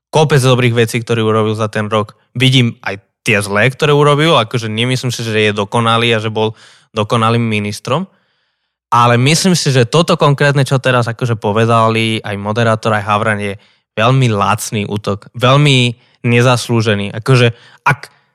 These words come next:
že tak poviem, ak chceš byť zlý na Krajčiho, tak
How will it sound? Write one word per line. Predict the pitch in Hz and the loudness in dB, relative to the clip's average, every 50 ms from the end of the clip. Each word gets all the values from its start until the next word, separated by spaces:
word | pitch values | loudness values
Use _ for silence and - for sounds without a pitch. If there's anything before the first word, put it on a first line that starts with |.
| _ _ _ | _ _ _
že | - 131 156 | -4 -2 0
tak | 143 196 214 196 - | 0 0 0 0 2
poviem, | 214 175 139 135 120 113 113 113 - | 2 4 4 4 4 2 0 -2 -2
ak | - 170 180 - | -2 0 0 0
chceš | - 247 247 220 | -2 -2 -2 0
byť | - 196 143 120 | -2 -2 -2 0
zlý | 123 123 127 127 | 2 2 2 4
na | 123 123 120 - | 4 2 2 2
Krajčiho, | 117 113 107 104 - - 117 120 117 113 - _ _ _ _ _ _ _ _ | 0 0 -2 -2 -4 -6 -4 -2 -2 -4 -4 _ _ _ _ _ _ _ _
tak | - 127 123 117 - - - | -2 0 0 -2 -4 -10 -20